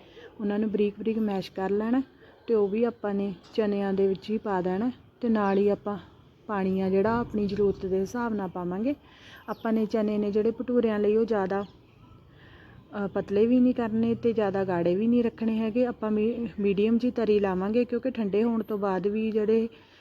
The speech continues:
ਚਨੇ ਨੇ ਇਹ ਥੋੜ੍ਹੇ ਜਿਹੇ ਗਾੜੇ ਹੋ ਜਾਂਦੇ ਨੇ।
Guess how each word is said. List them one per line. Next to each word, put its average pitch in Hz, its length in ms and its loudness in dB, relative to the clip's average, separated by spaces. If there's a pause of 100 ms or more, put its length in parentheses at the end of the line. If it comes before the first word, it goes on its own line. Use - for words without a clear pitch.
(140)
ਚਨੇ 196 300 0
ਨੇ 240 300 -2 (100)
ਇਹ 208 280 2
ਥੋੜ੍ਹੇ 196 280 0
ਜਿਹੇ 220 100 2
ਗਾੜੇ 202 340 0
ਹੋ 220 120 2
ਜਾਂਦੇ 190 340 0
ਨੇ। 247 140 0